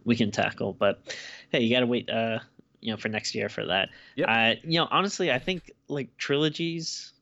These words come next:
Speaker 1: I think, used to be the big thing, you know, like, everyone wanted to have, like, the trilogy, you know, like,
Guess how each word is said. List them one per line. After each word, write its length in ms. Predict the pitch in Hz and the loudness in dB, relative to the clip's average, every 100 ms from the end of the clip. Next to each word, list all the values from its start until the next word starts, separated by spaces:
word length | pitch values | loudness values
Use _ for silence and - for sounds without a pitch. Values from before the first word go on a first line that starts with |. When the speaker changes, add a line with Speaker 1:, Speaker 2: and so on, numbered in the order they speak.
| - | -10
Speaker 1:
I 60 | 135 | -4
think, 220 | 139 113 | -2 2
used 200 | 127 - | 0 2
to 40 | |
be 160 | 113 120 | 2 4
the 100 | 113 | 2
big 260 | 107 117 113 | 2 0 0
thing, 320 | 113 113 113 | 0 2 2
you 80 | 113 | 0
know, 80 | 110 | 0
like, 160 | 104 117 | -2 -2
everyone 260 | 123 117 | 0 2
wanted 160 | 113 107 | 2 0
to 60 | |
have, 260 | 110 107 101 | 0 0 0
like, 180 | 104 104 | -2 -6
the 60 | 98 | -4
trilogy, 840 | - 120 110 104 107 104 104 - | 0 2 2 0 0 0 0 0
you 120 | - 107 | 0 0
know, 160 | 98 | 0
like, 160 | 101 | -2